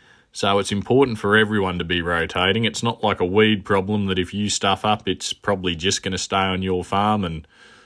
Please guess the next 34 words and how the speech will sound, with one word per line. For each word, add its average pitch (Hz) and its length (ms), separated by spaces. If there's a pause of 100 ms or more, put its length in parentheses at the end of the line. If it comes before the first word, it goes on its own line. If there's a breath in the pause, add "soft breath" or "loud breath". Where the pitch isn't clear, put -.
(160 loud breath)
until 90 360
you 82 180 (200)
drag - 340
some 80 160
seeds 90 360
somewhere 90 460
else, 104 320
or 82 220
if - 120
your 85 80
neighbour 92 300
stuffs - 360
up, 90 180
it's - 120
gonna 82 160
stay - 140
on 85 220
their 95 200
farm. 113 420 (680 loud breath)
Fungal 117 300
diseases 101 680 (100)
will 98 220
travel 92 480
easily. 107 380
They'll 87 180
cross 107 340
farms, 98 440
they'll 82 120
cross - 360
through 90 180
districts. 95 680 (500 loud breath)
They 92 180
will 92 180
move 92 560